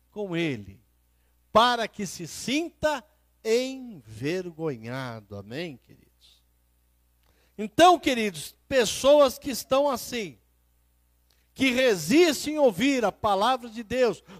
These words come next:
os ensinamentos do Senhor, não dá pra você ter comunhão.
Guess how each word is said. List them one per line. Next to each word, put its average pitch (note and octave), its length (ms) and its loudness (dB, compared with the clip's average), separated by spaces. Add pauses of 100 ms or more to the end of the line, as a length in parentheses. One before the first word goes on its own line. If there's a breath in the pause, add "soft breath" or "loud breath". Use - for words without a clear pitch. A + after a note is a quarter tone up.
os G#3+ 160 2
ensinamentos B3 1000 -2
do G#3+ 80 -16
Senhor, F#3 680 -2 (640)
não E4 400 2
dá C4 240 4
pra D4+ 160 2
você C#4 320 -2
ter C#4 240 -6
comunhão. D4+ 720 -6